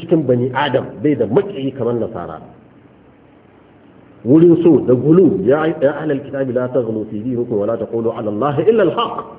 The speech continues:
Isa alaihi salam bai da makiya kamar nasara, amma kullum gashi nan zikirin shi a bakin su,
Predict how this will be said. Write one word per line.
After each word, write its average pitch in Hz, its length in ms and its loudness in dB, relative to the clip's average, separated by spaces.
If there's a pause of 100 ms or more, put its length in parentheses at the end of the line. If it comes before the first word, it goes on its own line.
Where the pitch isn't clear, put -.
(2000)
Isa 226 300 2
alaihi 202 240 4
salam 185 320 4
bai 214 160 6
da 185 100 6
makiya 185 540 2
kamar 170 220 2
nasara, 175 640 2
amma 165 420 0
kullum 233 360 4
gashi 165 260 0
nan 160 160 0
zikirin 175 320 0
shi 180 100 -2
a 165 60 -4
bakin 151 360 -6
su, 120 120 -10